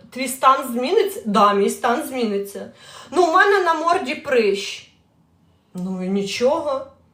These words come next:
Якщо ти будеш говорити: «Моє божественне обличчя», твій стан змін-, да, змінюється. А якщо ти дасиш їй прям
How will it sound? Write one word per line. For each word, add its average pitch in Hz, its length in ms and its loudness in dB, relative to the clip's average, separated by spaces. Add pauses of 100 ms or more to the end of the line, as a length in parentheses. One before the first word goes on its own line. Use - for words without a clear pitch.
(240)
Якщо 254 340 0
ти 392 100 0
будеш 330 180 -4
говорити: 294 280 -8
«Моє 294 200 -4
божественне 262 720 -2
обличчя», 226 480 -2
твій 254 200 -10
стан 277 360 -2
змін-, 302 380 -2 (260)
да, 240 260 4
змінюється. 202 800 -8 (560)
А 247 120 4
якщо 277 380 0
ти 349 140 -6
дасиш 269 560 -2
їй 254 80 -6
прям 240 400 -2